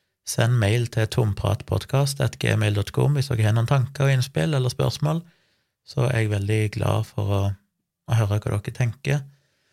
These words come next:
Jeg har flere mailer jeg skal gå gjennom. Jeg har jo fått en annen mail også, som jeg så, som jeg tenkte, «Shit, den også var det et eller annet i håndbok i krisemaksimering som var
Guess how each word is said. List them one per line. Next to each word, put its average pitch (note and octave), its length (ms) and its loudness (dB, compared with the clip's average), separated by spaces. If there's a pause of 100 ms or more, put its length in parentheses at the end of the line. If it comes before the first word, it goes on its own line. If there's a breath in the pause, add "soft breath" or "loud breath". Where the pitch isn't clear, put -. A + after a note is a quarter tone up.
(540 soft breath)
Jeg D3+ 140 4
har D3+ 140 2
flere A2+ 280 4
mailer C3+ 320 4
jeg C#3+ 120 -2
skal D3+ 100 0
gå D#3 80 4
gjennom. F3 320 0 (180)
Jeg C#3 380 2
har C3+ 160 4
jo A#2+ 180 0
fått - 400 -4
en G#2+ 80 2
annen G2+ 240 2
mail G2+ 240 2
også, C3+ 220 0
som C3 100 -2
jeg A2+ 140 -2
så, G#2+ 140 2 (120)
som - 120 -4
jeg - 100 -6
tenkte, G#2 260 -4
«Shit, - 240 -4
den G2+ 160 0
også A#2+ 140 0
var G2+ 140 0
det - 100 0
et - 100 -6
eller G2 140 2
annet G2+ 160 -2
i - 80 2
håndbok F#2+ 340 -2
i A2 60 -6
krisemaksimering G2+ 800 -2
som G#2+ 100 -2
var G#2 80 0